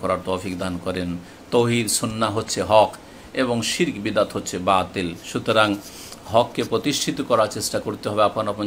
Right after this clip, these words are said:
জায়গা থেকে, আর শিরক বিদাতকে নির্মূল করার চেষ্টা করতে হবে, এটা প্রত্যেকের দায়িত্ব। আল্লাহ যেন সবাইকে এই দায়িত্ব পালনের তৌফিক দান করেন এবং অন্তর খুলে কোরআন সুন্নাহর অনুসারী হওয়ার তৌফিক দান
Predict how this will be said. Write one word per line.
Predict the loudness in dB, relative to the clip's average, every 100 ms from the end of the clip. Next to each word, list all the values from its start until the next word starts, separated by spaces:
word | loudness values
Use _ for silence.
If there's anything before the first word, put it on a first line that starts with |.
| 0
জায়গা | 0 0 -2
থেকে, | -6 -4 -6 -10 -20 -2 0
আর | 2
শিরক | 2 2 2 2 0
বিদাতকে | 4 4 4 -2 -2
নির্মূল | -2 0 -2 0
করার | -2 -2
চেষ্টা | -4 -4 -4
করতে | -4 -4
হবে, | -4 -2
এটা | -2 -2
প্রত্যেকের | -4 -6 -6 -4 0
দায়িত্ব। | 0 -2 -6 -4
আল্লাহ | 0 0
যেন | 0 -4
সবাইকে | -4 -4 -4 -4 -4
এই | -2
দায়িত্ব | -2 -2 -6
পালনের | -4 -2 -4 -6
তৌফিক | -6 -6 -4
দান | -4 -2
করেন | -4 -4 -8 -14 -14 -4
এবং | -2 2 2
অন্তর | 2 2 0 0
খুলে | -4 -4 -2
কোরআন | 2 2 2 -2
সুন্নাহর | -2 -2 -2
অনুসারী | -4 -4 -4 -2
হওয়ার | -2 -2
তৌফিক | -4 -4 -4
দান | -4